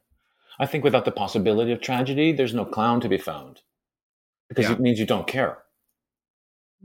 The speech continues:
Speaker 1: The more you care, the more you care, the more the possibility of tragedy.
Speaker 2: Yeah.
Speaker 1: So, yeah, absolutely.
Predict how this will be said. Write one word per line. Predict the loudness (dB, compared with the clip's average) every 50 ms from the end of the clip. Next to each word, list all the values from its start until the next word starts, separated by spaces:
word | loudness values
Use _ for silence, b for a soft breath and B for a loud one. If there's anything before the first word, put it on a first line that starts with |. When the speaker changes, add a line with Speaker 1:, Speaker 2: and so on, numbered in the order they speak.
| -10 -6
Speaker 1:
The | -4 -2
more | 0 0 2
you | 0 0 -2
care, | -4 -6 -6 -4 -2
the | 0 2
more | 2 2
you | 2 0
care, | -2 -2 -2 0 0
the | 2 2
more | 2 2 2 2 2
the | 0 -2
possibility | -4 -6 -4 -4 -2 0 0 0 0 -2
of | -4 -4
tragedy. | -6 -6 -8 -6 -8 -8 -8 -8 -8 -8 -12 _ _ _ _ _ _ _ _ _ _ _ _ _ _ _ _ _ _ _ _ _ _ _ _ _ _ _ _ _ _ _ -20 -18 -16 -16 b b b b b b b b _
Speaker 2:
Yeah. | -4 -2 -2 -2 -4 -8 _ _ _ _ _
Speaker 1:
So, | -8 -4 -2 0 0 0 0 -4 -8 -14 _ _ _ _
yeah, | -4 -4 -4 -6 -10 -20 _ _ _ _ -18 -18
absolutely. | -16 -10 -8 -6 -4 -4 -4 -6 -8 -14 -16 -18